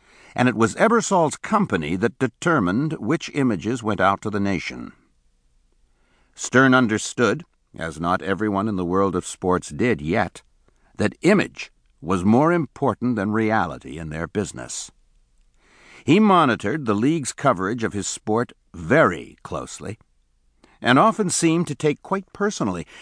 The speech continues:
any departure on the part of the broadcasters and their cameras from what might be considered an image upgrade. In fact,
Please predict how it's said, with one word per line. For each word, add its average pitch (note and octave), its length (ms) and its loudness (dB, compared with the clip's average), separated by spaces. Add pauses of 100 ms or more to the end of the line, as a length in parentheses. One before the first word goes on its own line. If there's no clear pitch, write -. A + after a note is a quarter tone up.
any D#3+ 220 2
departure - 720 -2 (160)
on E2+ 120 -8
the - 80 -8
part C3 260 2
of C3+ 100 -6
the C3 80 -2
broadcasters G#2 840 -2
and G#2+ 220 0
their D3 100 -2
cameras G#2+ 580 0 (380)
from B2+ 220 4
what C3 160 2
might C#3+ 280 0
be D3+ 100 -2
considered A2 720 -4
an G2 260 -2
image B2 420 2
upgrade. C2 580 -6 (1000)
In G#2 140 4
fact, - 420 2